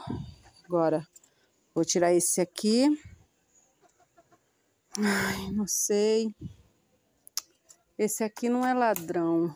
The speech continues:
porque ele nasceu de lá de baixo. Eu não sei o que que eu faço agora aqui, gente. Eu acho que eu vou dar só uma podada nele aqui em cima pra ele fazer uma copa mais baixa. Ai, não sei.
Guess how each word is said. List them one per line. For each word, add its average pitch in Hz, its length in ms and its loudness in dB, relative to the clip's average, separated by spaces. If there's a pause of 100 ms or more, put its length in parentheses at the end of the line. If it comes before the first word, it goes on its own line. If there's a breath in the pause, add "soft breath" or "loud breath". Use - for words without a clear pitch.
(100)
porque - 220 -2
ele 196 120 4
nasceu 196 460 2
de 196 160 -2
lá 214 480 4
de 196 180 -2
baixo. 170 840 0 (1800 soft breath)
Eu 190 140 -6
não 202 160 -4
sei - 300 -2
o 233 40 -8
que 240 100 -4
que 226 140 -6
eu 214 80 -4
faço 196 420 -4
agora 180 300 -4
aqui, 180 320 -8
gente. 185 440 -6
Eu 196 80 -4
acho 196 140 -10
que - 80 -8
eu 196 80 -4
vou 202 140 -4
dar 190 180 -2
só - 160 -10
uma 233 180 0
podada 208 600 0
nele 208 280 4
aqui 196 200 -2
em 269 140 4
cima 254 640 2 (1160)
pra 214 100 0
ele 208 40 -2
fazer 214 300 0
uma 214 200 4
copa 208 520 -2
mais 208 260 0
baixa. 180 680 -2 (1400)
Ai, 226 200 0
não 226 160 2
sei. 196 500 0